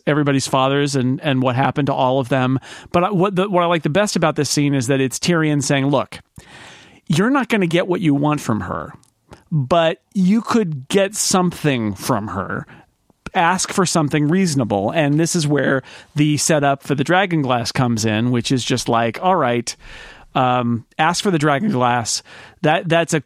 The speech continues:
a win for you. It's the start of a relationship. You know, Tyrion's trying to think long-term here when these two monarchs are trying to outdo one another.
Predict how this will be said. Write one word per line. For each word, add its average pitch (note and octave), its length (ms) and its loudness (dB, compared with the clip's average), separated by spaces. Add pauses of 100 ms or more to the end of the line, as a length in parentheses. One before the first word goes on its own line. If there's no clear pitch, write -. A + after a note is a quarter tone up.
a F3+ 120 2
win G3 320 2
for G3+ 140 0
you. E3 640 2 (340)
It's - 180 -2
the C#3 100 0
start D#3+ 280 2
of E3 80 0
a E3 80 2
relationship. C#3+ 1000 0
You E3+ 260 0
know, C3+ 120 0
Tyrion's F3 540 0
trying D#3 240 0
to C#3+ 80 -2
think C3 180 -2
long-term C#3 600 0
here A#2 420 0 (240)
when D3 220 2
these D3 200 0
two C#3+ 600 2
monarchs D3 640 0
are C#3 180 0
trying B2+ 400 0
to B2+ 340 2
outdo D3 400 2
one A#2+ 240 0
another. G2 440 -2